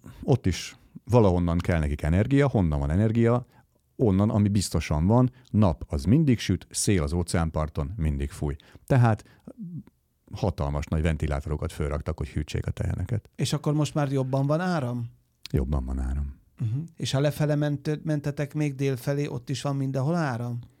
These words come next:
Speaker 1: Olyan sokat nem voltunk egyébként Mauritániában, pont
Speaker 2: Mhm.
Speaker 1: azért, amit elmondtál. Tehát, hogy Mauritánia az idei versenyben úgy volt, hogy az, hogy menjünk át
Speaker 2: Menjünk
Speaker 1: rajta.
Speaker 2: át
Speaker 1: Két,
Speaker 2: rajta,
Speaker 1: két
Speaker 2: igen.
Speaker 1: nap alatt
Speaker 2: Hát
Speaker 1: menjünk
Speaker 2: igen,
Speaker 1: át
Speaker 2: mert
Speaker 1: rajta.
Speaker 2: ott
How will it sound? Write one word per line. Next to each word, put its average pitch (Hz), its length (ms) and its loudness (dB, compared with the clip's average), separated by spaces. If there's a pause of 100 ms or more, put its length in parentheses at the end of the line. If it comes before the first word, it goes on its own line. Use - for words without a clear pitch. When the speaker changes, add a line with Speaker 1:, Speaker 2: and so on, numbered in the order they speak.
(720)
Speaker 1:
Olyan 202 180 8
sokat 120 220 4
nem 123 140 6
voltunk 95 280 6
egyébként 90 340 2
Mauritániában, 90 640 4
pont 104 160 6
Speaker 2:
Mhm. 143 80 6
Speaker 1:
azért, 92 280 6
amit 107 200 8
elmondtál. 101 580 8
Tehát, 120 240 8
hogy 120 200 6 (400)
Mauritánia 117 800 8
az 107 120 8
idei 107 240 8
versenyben 104 460 8
úgy 101 160 6
volt, 92 200 4
hogy 95 100 4
az, 92 80 6
hogy 90 180 4
menjünk 80 380 4
át 69 80 0
Speaker 2:
Menjünk - 260 4
Speaker 1:
rajta. - 80 4
Speaker 2:
át - 60 4
Speaker 1:
Két, - 100 4
Speaker 2:
rajta, 131 120 4
Speaker 1:
két 131 120 8
Speaker 2:
igen. 135 140 4
Speaker 1:
nap - 60 2
alatt 98 160 8
Speaker 2:
Hát 117 40 4
Speaker 1:
menjünk 98 240 6
Speaker 2:
igen, 214 140 6
Speaker 1:
át 196 60 6
Speaker 2:
mert - 40 6
Speaker 1:
rajta. - 200 6
Speaker 2:
ott 156 60 4